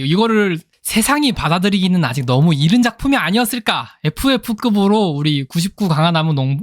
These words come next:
몽둥이 배울 점은 확실하게 있어요, 구구몽도. 분량은 뒤지게 많습니다. 이거 하나 배워야 돼요. 웹툰은 분량이 많은 것도 하나의 정말 어마어마한 무기예요.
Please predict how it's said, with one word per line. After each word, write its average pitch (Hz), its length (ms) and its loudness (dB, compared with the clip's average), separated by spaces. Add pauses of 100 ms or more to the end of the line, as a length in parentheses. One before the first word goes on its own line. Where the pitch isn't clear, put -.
몽둥이 147 600 0
배울 269 360 0
점은 254 320 0
확실하게 247 500 -2
있어요, 143 380 -2
구구몽도. 147 640 0 (160)
분량은 262 640 0
뒤지게 220 400 0
많습니다. 135 600 -2 (120)
이거 180 220 0
하나 247 240 0
배워야 151 360 0
돼요. 120 260 -6 (120)
웹툰은 233 580 2 (320)
분량이 277 540 2
많은 165 320 0
것도 208 300 0
하나의 247 400 0
정말 254 540 0
어마어마한 220 800 0
무기예요. 151 560 -2